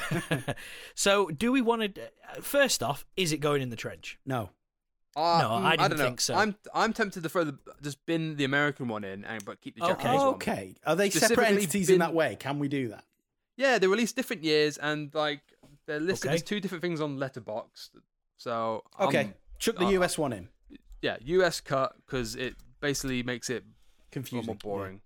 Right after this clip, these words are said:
Speaker 3: and confusing and
Speaker 1: Oh,
Speaker 3: silly.
Speaker 1: nothing was typing then.
Speaker 3: I also found it weird that at one point there is a scene that's set on an American sub at the beginning, and they dubbed, they redubbed the American voices, pretty certain.
Speaker 2: Yeah,
Speaker 1: Yeah, they
Speaker 2: they
Speaker 1: did,
Speaker 2: did.
Speaker 1: 'cause
Speaker 2: They
Speaker 1: I, I
Speaker 2: thought
Speaker 1: noticed that as well, 'cause I got really confused.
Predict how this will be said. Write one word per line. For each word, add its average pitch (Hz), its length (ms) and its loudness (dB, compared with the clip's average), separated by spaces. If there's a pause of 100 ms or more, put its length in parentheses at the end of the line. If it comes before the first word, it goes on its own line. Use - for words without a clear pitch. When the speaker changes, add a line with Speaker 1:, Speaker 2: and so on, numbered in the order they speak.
(180)
Speaker 3:
and 120 140 -12
confusing 98 540 -14
and 95 160 -10
Speaker 1:
Oh, - 20 -14
Speaker 3:
silly. 165 180 -6
Speaker 1:
nothing 185 180 -10
was 107 120 -8
typing 151 540 -14
then. 110 180 -18 (560)
Speaker 3:
I 202 60 -2
also 269 120 0
found 294 120 2
it 226 60 2
weird 233 120 2
that - 120 -4 (200)
at - 80 -4
one 220 140 4
point 196 240 0
there 165 140 4
is 190 100 2
a 180 60 -2
scene 170 380 -2 (120)
that's - 180 -2
set - 220 2
on 143 120 2
an 135 40 2
American 135 400 0
sub 98 400 0
at 113 80 -6
the 110 60 -10
beginning, 110 500 -8 (600)
and 147 380 0 (100)
they 151 400 -2 (340)
dubbed, 151 560 2 (200)
they 143 80 -4
redubbed 139 720 2 (100)
the 131 80 0
American 123 500 0
voices, 120 540 -2 (100)
pretty 110 180 -8
certain. 98 420 -6
Speaker 2:
Yeah, 233 180 2
Speaker 1:
Yeah, 311 260 6
they 240 140 -2
Speaker 2:
they 302 180 2
Speaker 1:
did, 311 120 4
Speaker 2:
did. 143 140 -2
Speaker 1:
'cause 220 140 -2
Speaker 2:
They 226 60 0
Speaker 1:
I, 247 80 2
I 262 40 0
Speaker 2:
thought 262 260 -2
Speaker 1:
noticed 208 320 -4
that 123 140 -6
as - 80 -12
well, 185 160 0
'cause - 140 -10
I 185 100 0
got 160 160 -8
really 156 300 -2
confused. 139 800 -10